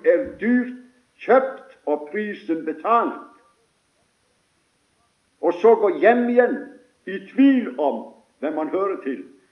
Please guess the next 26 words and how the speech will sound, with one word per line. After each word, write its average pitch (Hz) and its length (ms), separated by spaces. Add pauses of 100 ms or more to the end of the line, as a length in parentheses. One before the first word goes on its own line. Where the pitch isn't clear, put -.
uten 143 300
den 139 140
som 120 160
er 113 100
vantro? 185 320 (640)
Jeg 170 120
bare 165 180
spør. 180 260 (2750)
Det 220 80
er 233 180
bare 254 500
vantroen 220 640 (760)
som 202 160
utestenger 170 560
ham 123 160
da. 85 140 (1300)
Ja, 127 160
det 139 80
er 135 80
det 143 220
som 139 140
er 143 120
så 139 80
vanskelig, 123 560
sier 110 160
noen. 90 160